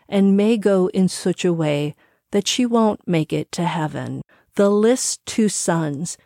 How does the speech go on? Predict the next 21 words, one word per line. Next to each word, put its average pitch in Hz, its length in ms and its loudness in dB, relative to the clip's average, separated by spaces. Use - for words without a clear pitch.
fifteen-year-old 240 1080 2
John 165 440 -2
Junior 147 640 0
and 180 200 2
thirteen-year-old 196 1120 2
Frederick, 156 720 -4
are 202 100 2
both 214 440 0
good 185 300 0
kids, 202 600 -2
albeit 220 600 2
a 190 120 0
tad 190 440 0
nerdy. 160 640 2
Both 214 240 4
have 220 260 0
ears 185 460 2
that - 220 -2
stick - 480 -2
way 175 220 2
out, 160 400 0